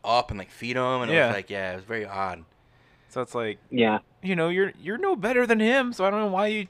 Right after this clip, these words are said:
Speaker 2: two are fucking fighting.
Speaker 1: Nah, they just
Speaker 2: It's bec-, it's just like anything, though. When you get two people of the same exact beliefs and shit, they always fight. And it's
Speaker 1: It, it's just like, dude, it's, if he would've just left her alone, n-, she wouldn't have brought down the hammer on him, dude.
Speaker 2: Yeah. But,
Speaker 1: You know?
Speaker 2: yeah,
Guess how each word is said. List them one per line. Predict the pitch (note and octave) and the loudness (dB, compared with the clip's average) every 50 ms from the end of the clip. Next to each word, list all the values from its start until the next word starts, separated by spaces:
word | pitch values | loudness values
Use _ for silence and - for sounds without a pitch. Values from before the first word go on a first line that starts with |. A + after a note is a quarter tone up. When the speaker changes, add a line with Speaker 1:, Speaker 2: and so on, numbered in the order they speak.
| _ - | _ -10
Speaker 2:
two | - G#3+ G#3+ | -4 0 2
are | G3+ F3 | 0 0
fucking | - F3+ F#3+ G3 F3+ D3+ | 0 -4 -4 -4 -4 -6
fighting. | - - D#3+ G3 A3+ F3 D3 D#3+ E3+ E3+ E3+ | -4 -4 -4 -4 -2 -2 -4 -4 -6 -10 -8
Speaker 1:
Nah, | A#2 G2+ F#2 F2 F2 F2 F2 F2 F2 F2+ F#2 F#2+ F#2+ | -8 -6 -6 -6 -6 -6 -6 -6 -6 -6 -6 -6 -6
they | A#2 B2+ B2+ B2 | -6 -8 -8 -8
just | - B2+ - - | -12 -14 -12 -10
Speaker 2:
It's | D#3 - - | -10 -8 -4
bec-, | G#3 G3+ - F#3 | -4 -4 -2 -2
it's | A#3 A#3 - - | -2 -2 0 2
just | G#3+ F#3 - - | 2 2 2 4
like | F#3 F3+ E3+ D#3 | 4 4 6 6
anything, | D3 D3 D#3 C#3 - C#3 C#3 C3+ | 8 8 6 6 6 4 4 6
though. | C3 C3 | 6 4
When | C3 C3+ | 4 4
you | C#3 | 2
get | D3 C#3+ - | 2 2 2
two | - E3+ | 0 0
people | - E3 D#3+ D3+ - D3+ | 2 0 0 2 4 4
of | C#3+ C3 B2 | 4 4 2
the | B2 | -2
same | - - C#3 C#3 C#3 C#3 | -2 -2 0 0 0 -2
exact | C3+ B2+ B2 C3+ C3+ B2+ - - _ _ _ _ _ _ - | -2 0 2 4 4 4 2 -2 _ _ _ _ _ _ -10
beliefs | - B2+ C3 C3 B2+ B2 - | -8 -6 -4 -2 -4 -4 -6
and | - A2+ A#2 | -8 -10 -8
shit, | - - C3+ - - | -6 -6 -8 -6 -6
they | A2 | -4
always | B2 C3+ B2 - | -2 -2 -2 -4
fight. | - - A#2+ A#2+ - - | -4 -4 -4 -4 -4 -8
And | F#2+ A2 A2 A2+ F#2 | -12 -14 -14 -10 -6
it's | E3 F3 - | -4 -4 -6
Speaker 1:
It, | - _ - _ _ _ - - - | -6 _ -20 _ _ _ -20 -20 -14
it's | - - G3 G3+ - - | -8 -6 -6 -6 -6 -8
just | G#3 G3+ - G#3 | -8 -8 -8 -8
like, | G3+ G3 - - - | -6 -8 -8 -8 -8
dude, | A3 A3+ A3 G#3 F#3 | -6 -4 -4 -4 -6
it's, | F3 - | -4 -6
if | F#3 D#3+ - | -6 -6 -6
he | - G#3+ A3+ | -8 -8 -8
would've | B3 A3+ G#3 | -8 -6 -2
just | G#3+ G3+ D3 - | -2 -2 -2 -2
left | G#2 G#2 A#2+ C#3 - - - | -4 -2 -2 -2 -2 -4 -4
her | F3 E3 | -4 -2
alone, | B2 F#2+ F#2+ F#2+ G2+ A2+ B2+ C#3+ D3 D3+ D#3+ D#3 - _ _ _ _ _ _ _ _ _ _ _ - | -2 -2 -4 -2 -2 -2 -2 -2 -4 -8 -10 -14 -18 _ _ _ _ _ _ _ _ _ _ _ -20
n-, | G#2 G2+ G#2+ - _ - - - | -18 -18 -18 -18 _ -20 -18 -14
she | - - - D#3+ | -10 -8 -8 -6
wouldn't | D#3+ D#3+ E3+ E3+ D3 | -4 -2 -2 0 0
have | A2+ | 2
brought | B2+ C3 C3+ C3+ - | 4 4 4 4 2
down | D3+ C3+ C3 | 0 0 0
the | A#2+ A2 | 0 -4
hammer | G#2 A2 G#2+ A2 A2+ A2 G#2+ G2+ G2 | -6 -4 -2 -2 -2 0 -2 -4 -4
on | F2+ F#2+ F#2 F2+ | -4 -4 -6 -6
him, | F#2 F#2+ F2+ F2 F2 | -6 -10 -14 -14 -14
dude. | F2 F#2 F#2 F#2+ G2 | -14 -12 -10 -10 -10
Speaker 2:
Yeah. | G2 - - - _ _ _ _ _ _ _ _ _ - - _ _ _ _ _ _ _ _ _ | -12 -12 -16 -20 _ _ _ _ _ _ _ _ _ -20 -20 _ _ _ _ _ _ _ _ _
But, | - G2 - | -12 -8 -8
Speaker 1:
You | A2 | -6
know? | G#2+ G#2 G#2+ | -4 -2 -2
Speaker 2:
yeah, | G#2+ G#2 G#2 G#2 G#2+ | -2 -4 -4 -6 -8